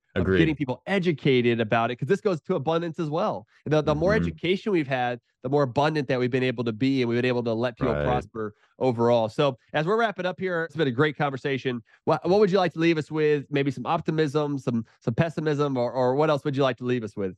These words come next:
Speaker 2: Oh, man. I, I think, you know, with, with the right cultural outlook and attitude, with the right, I think, public policies, we can, I think we and our children and their,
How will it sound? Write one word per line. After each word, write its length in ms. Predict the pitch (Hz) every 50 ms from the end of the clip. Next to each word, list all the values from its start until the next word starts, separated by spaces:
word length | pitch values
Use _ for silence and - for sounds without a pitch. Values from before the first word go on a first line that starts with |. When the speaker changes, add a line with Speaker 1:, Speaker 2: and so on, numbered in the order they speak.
| - _ -
Speaker 2:
Oh, 120 | 110 110
man. 320 | 101 104 110 113 98 78 73 -
I, 260 | 107 120 95 101 107 104
I 80 | 110 113
think, 280 | - 151 143 131 - _
you 160 | - 123 110 107
know, 180 | 101 98 98
with, 240 | 95 95 90 87 - _ _ _ -
with 180 | 101 95 85 -
the 100 | 98 85
right 360 | 87 95 101 104 107 82 - _ _
cultural 920 | - - 104 104 - - 110 104 101 98 95 98 98 98 95 95 92 92 -
outlook 460 | 90 98 87 95 98 95 95 90 -
and 80 | 90 85
attitude, 800 | 82 90 95 95 87 - 104 92 92 92 90 90 87 87 90
with 200 | 87 85 78 - -
the 100 | 85 80
right, 340 | 80 82 82 82 82 76 -
I 80 | 78 80
think, 160 | 80 80 76
public 220 | - 85 80 76 -
policies, 560 | - 80 85 87 82 - 82 76 76 73 80
we 120 | 85 87
can, 340 | - 92 87 82 82 80 82 - _ -
I 120 | - 85 90
think 180 | 92 85 -
we 340 | 76 80 87 90 95 98 98
and 120 | 87 80
our 120 | 76 76 71
children 560 | - - 87 78 80 80 90 90 90 90 85
and 160 | 80 76 73 76
their, 140 | 78 82